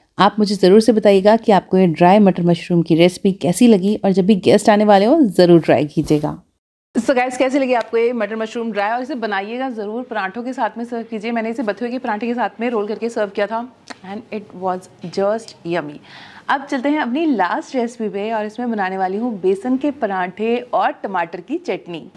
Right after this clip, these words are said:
ये जो टमाटर की खट्टी मीठी चटनी है, ये मेरी मम्मी बचपन में बनाया करती थी और आलू के पराठों के साथ में, और सार्थक को मैं आज भी आलू के पराठों के साथ में ही देती हूँ।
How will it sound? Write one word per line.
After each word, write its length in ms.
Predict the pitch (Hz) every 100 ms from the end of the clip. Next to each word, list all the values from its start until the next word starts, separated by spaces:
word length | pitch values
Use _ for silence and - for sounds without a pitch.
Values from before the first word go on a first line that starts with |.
| 240
ये 60 | 247
जो 100 | -
टमाटर 400 | 294 233 208 240
की 140 | 277
खट्टी 240 | 285 202 247
मीठी 220 | 247 277
चटनी 360 | 220 175 226 254
है, 180 | 233 254
ये 80 |
मेरी 280 | 254 196 240
मम्मी 220 | 240 214 240
बचपन 420 | 214 - - 294
में 140 | 302
बनाया 260 | 254 185 185
करती 300 | 208 170 202
थी 220 | 202 247
और 220 | - 208 220
आलू 300 | 185 196 226
के 60 |
पराठों 340 | 226 180 175 -
के 100 | 214
साथ 280 | 196 - 185
में, 160 | 170 - - -
और 80 | 202
सार्थक 380 | 220 196 196 247
को 60 |
मैं 180 | 254 254
आज 220 | - 202 202
भी 120 | 247
आलू 220 | 190 202
के 100 | 226
पराठों 360 | 208 190 175 233
के 80 | 233
साथ 280 | 202 -
में 100 | 180 220
ही 100 | 277
देती 260 | 226 -
हूँ। 200 | 214 262